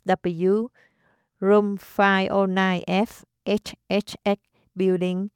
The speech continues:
Washington, D C, hai không hai không một. Nộp đơn khiếu nại trực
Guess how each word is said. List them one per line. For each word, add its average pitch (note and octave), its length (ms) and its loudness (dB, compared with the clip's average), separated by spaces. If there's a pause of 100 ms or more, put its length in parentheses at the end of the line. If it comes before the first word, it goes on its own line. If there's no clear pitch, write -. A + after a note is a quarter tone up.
(340)
Washington, F#3 800 2 (460)
D F#3 80 0 (100)
C, - 160 -2 (880)
hai G3+ 260 2
không F#3+ 300 2
hai F#3 240 0
không F3+ 240 -2
một. D#3+ 240 -4 (1000)
Nộp F3+ 280 0
đơn A3+ 280 6
khiếu C4+ 240 2
nại E3 360 -2
trực F3+ 140 2